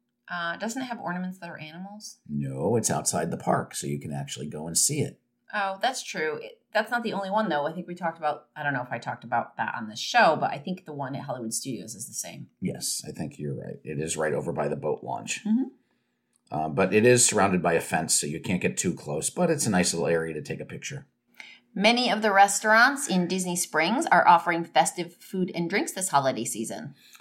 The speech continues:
Speaker 2: That's right. A lot of these restaurants in Disney's Holiday Springs have holiday menu
Speaker 1: Mm-hmm.
Speaker 2: items that will be available November ninth.
Speaker 1: We're going with Holiday Springs now? Is that what we're gonna call
Speaker 2: Did
Speaker 1: it?
Speaker 2: I say Holiday
Speaker 1: You
Speaker 2: Springs?
Speaker 1: did, but, you know, I kinda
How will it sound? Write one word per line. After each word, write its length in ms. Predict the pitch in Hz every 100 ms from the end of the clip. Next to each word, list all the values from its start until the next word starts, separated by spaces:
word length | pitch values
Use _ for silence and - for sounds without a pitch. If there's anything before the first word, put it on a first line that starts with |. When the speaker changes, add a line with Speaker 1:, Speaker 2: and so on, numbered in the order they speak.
| -
Speaker 2:
That's 260 | 95 90 98
right. 180 | 92
A 40 | 95
lot 260 | 85 87 87
of 120 | 82
these 200 | 92 -
restaurants 440 | 87 - 90 87
in 100 | 85
Disney's 380 | 85 82 90 80
Holiday 320 | 87 90 87
Springs 580 | 82 - 92 139 143 - -
have 260 | 90 85 80
holiday 360 | 107 107 95 101
menu 360 | 90 95 98 101
Speaker 1:
Mm-hmm. 80 | 92
Speaker 2:
items 300 | 95 143 233
that 100 | -
will 140 | 107
be 160 | 87 87
available 500 | 76 85 85 82 85
November 460 | 80 - 85 80
ninth. 540 | 76 71 85 151 180 -
Speaker 1:
We're 80 | 175
going 180 | 170 160
with 140 | 160
Holiday 320 | 156 156 151
Springs 360 | 151 - 151 165
now? 200 | 170 170
Is 60 | 151
that 80 |
what 80 | 147
we're 100 | 151
gonna 140 | 156 -
call 220 | 160 170
Speaker 2:
Did 60 | -
Speaker 1:
it? 20 |
Speaker 2:
I 40 |
say 180 | - 123
Holiday 320 | 113 113 123
Speaker 1:
You 60 | 131
Speaker 2:
Springs? 260 | 226 240 -
Speaker 1:
did, 180 | -
but, 160 | - -
you 80 | 277
know, 100 | 247
I 120 | 262
kinda 240 | 311 415